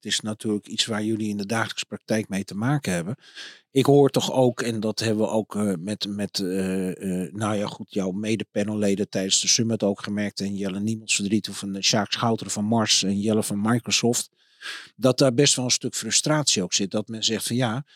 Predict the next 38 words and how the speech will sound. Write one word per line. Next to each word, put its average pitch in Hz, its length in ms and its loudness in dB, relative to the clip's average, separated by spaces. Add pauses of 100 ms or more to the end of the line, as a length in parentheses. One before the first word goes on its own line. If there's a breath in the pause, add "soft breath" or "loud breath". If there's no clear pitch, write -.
(340 soft breath)
weet 107 220 0
je, 123 220 4
eh, 117 260 0 (140)
cybersecurity 131 1000 2 (180)
is, 135 220 0
is, - 360 0 (640 soft breath)
is 139 260 6
in 135 200 0
alle 170 280 6
vormen 127 440 4
onzichtbaar. 104 680 2 (580)
Dat 110 120 -14
betekent 135 480 4
ook 127 200 4
en 117 80 -2
dat 120 200 -2
je 113 60 -6
vaak 113 300 -2
hoort, 147 260 4
en 135 80 2
er 123 80 2
is 120 120 2
een 107 180 0
rapport 123 380 2
geble-, 139 460 4
ge-, 120 460 2
gemaakt 123 480 0
en 110 80 -2
dan 104 120 -2
blijkt 117 280 0
dat 110 140 -6
daar 104 200 -2
toch 147 180 2
wel 104 320 -2
een 98 100 -8
aantal 110 320 -6
issues 151 500 4
zijn. 160 320 0